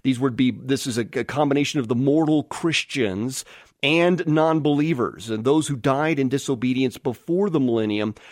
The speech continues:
their destiny is determined and declared with ample proof and reason. And then number two, it's great because it's the final judgment,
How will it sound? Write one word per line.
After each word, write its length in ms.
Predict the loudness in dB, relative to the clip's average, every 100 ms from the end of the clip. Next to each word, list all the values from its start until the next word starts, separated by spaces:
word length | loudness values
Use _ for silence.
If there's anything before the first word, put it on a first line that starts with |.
| -16
their 380 | -8 2 2 4
destiny 500 | 2 0 2 0 2
is 100 | 0
determined 600 | -2 -4 -2 0 0 -2
and 200 | 0 0
declared 600 | 0 -4 -4 0 2 0 -2
with 200 | -6 -6
ample 380 | -4 -2 0 -2
proof 400 | -2 -2 -2 0
and 200 | -2 0
reason. 380 | -2 -2 -4 -6 -10 _ _ _ _
And 140 | -2
then 100 | 2
number 220 | 2 2 0
two, 280 | 0 0
it's 120 | 0 0
great 300 | -2 -2 -4
because 420 | -6 0 -2 0
it's 260 | -4 -4 -4
the 160 | -4
final 600 | -4 -6 -2 2 4 4
judgment, 640 | 4 2 2 0 -6 -12